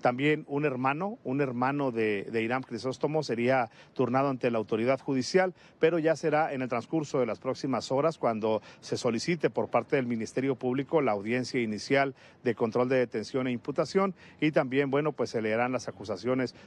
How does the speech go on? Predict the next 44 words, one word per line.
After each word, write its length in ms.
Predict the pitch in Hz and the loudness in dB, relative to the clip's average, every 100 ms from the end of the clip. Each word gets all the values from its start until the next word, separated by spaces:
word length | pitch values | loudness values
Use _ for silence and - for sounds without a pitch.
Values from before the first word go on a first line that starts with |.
| - | -2
todo 220 | 139 151 | 2 4
lo 140 | 131 | 2
que 140 | - 117 | 0 0
obra 300 | 139 135 120 | 2 2 0
dentro 380 | 127 123 131 117 | 0 0 2 2
de 100 | 110 | 0
la 100 | 101 | -2
carpeta 420 | 98 - 120 123 | -4 -2 -2 -2
de 60 | |
investigación 680 | 110 104 - 107 - 139 135 - - - - | -2 -4 -4 -4 0 0 0 -6 -20 -4 0
hasta 340 | 131 - 113 | 0 0 0
este 280 | 110 - 123 | 0 0 -2
momento. 520 | 127 165 180 135 101 - - | 2 0 0 0 -2 -6 -10
Por 160 | - 123 | 0 2
ahora 300 | 127 147 156 | 4 4 0
no 120 | 147 | -2
se 100 | 147 | -2
ha 20 | |
dado 160 | 147 143 | 0 0
a 60 | 135 | 0
conocer, 580 | 120 110 139 147 151 117 | -2 0 0 0 0 0
eh, 260 | 117 107 | 2 2
la 80 | 107 | 0
causa 320 | 113 127 143 | 0 0 2
de 60 | 131 | 0
muerte, 400 | 147 170 147 - | 2 0 0 -4
pero 360 | - 156 156 151 - - | 0 2 2 0 -10 -4
por 160 | 127 117 | 0 2
los 180 | 120 110 | 0 0
detalles 460 | 117 135 139 143 | 0 0 0 -2
que 100 | - | -2
se 100 | 123 | -6
están 360 | 110 - 131 127 - - 117 | -2 2 2 0 -10 -2 0
adelantando 560 | 120 123 117 147 151 | 2 2 2 0 0
hasta 220 | 127 120 | -2 0
este 200 | 120 - | 0 0
momento, 540 | 143 151 165 143 180 185 - - | -2 0 0 0 0 -2 -8 -6
pues 160 | 123 110 | -6 0
todo 140 | 139 | 0
hace 120 | 135 123 | 0 -2
suponer 400 | 120 117 120 127 | -6 -2 -2 -2
que 100 | 123 | -4
se 120 | 107 | -2
trata 380 | 123 123 131 | -2 2 0